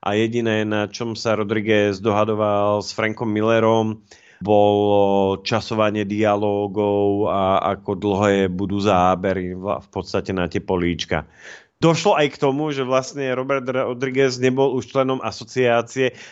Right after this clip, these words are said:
amerických režisérov, lebo tam je podmienka, že film treba režirovať sám. On však chcel, aby v titulkoch bol uvedený Frank Miller, keďže komiks je jeho dielo a pracoval veľmi na tom s ním.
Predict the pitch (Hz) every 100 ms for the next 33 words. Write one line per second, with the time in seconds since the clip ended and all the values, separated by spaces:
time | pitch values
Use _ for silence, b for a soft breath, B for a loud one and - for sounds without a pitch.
0 | B 101 110 113 - 127 107 101 107 -
1 | 113 113 120 120 110 104 101 107 113 107
2 | 107 107 107 104 110 101 107 - 107 107
3 | 107 107 107 101 101 98 98 95 B B
4 | B 107 113 123 117 110 - 113 127 135
5 | 147 147 _ b b - 104 107 113 110
6 | - 107 - 120 117 - 110 110 110 110
7 | 117 123 120 117 107 110 107 104 104 104
8 | 101 101 104 110 113 113 110 107 107 104
9 | 101 101 98 - 117 113 110 113 123 120
10 | 113 113 104 107 104 101 101 98 107 110
11 | 107 104 95 92 104 117 123 127 127 131
12 | 127 90 104 101 110 101 101 117 107 101
13 | 101 101 107 117 120 110 123 120 113 -
14 | 117 123 135 139